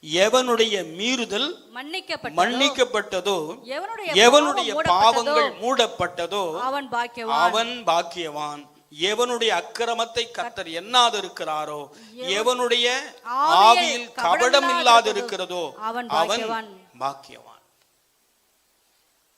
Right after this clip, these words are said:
Speaker 1: பாவ மன்னிப்பு அடைஞ்ச உடனே அவன் மத்தவங்களுக்கு என்ன செய்றான்? போதிக்க ஆரம்பிச்சிட்டான். மூணாம் வசனம் வாசிங்க.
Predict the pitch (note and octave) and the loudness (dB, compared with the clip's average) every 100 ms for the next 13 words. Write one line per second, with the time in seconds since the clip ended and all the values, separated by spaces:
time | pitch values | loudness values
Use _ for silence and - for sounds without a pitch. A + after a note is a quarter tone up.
0 | _ E3 G3 A3+ G#3 F3+ G3+ A#3+ - F3 | _ -6 -2 -2 -4 -12 -12 -14 -10 -8
1 | E3+ G#3 G3+ F#3 D#3+ D#3+ F#3 D#3+ C3 B2+ | -8 -8 -8 -8 -8 -6 -6 -6 -10 -14
2 | C3 _ _ _ _ _ _ - C3 C3+ | -20 _ _ _ _ _ _ -20 -20 -12
3 | D3+ D3+ G3+ F3+ E3+ E3 D3+ D3+ D3 B2 | -12 -10 -14 -14 -14 -14 -14 -12 -14 -16
4 | G#2 _ _ _ _ _ _ _ _ _ | -20 _ _ _ _ _ _ _ _ _
5 | _ _ _ _ - E3 E3 D#3+ C#3 B2 | _ _ _ _ -12 -10 -10 -10 -10 -10
6 | A#2+ A#2 - A2 - _ _ _ _ - | -12 -16 -16 -18 -20 _ _ _ _ -8
7 | F#3 G3 D#3 - C#3 C3 B2 B2+ C3 D#3 | -4 -4 -4 -6 -10 -12 -14 -16 -16 -16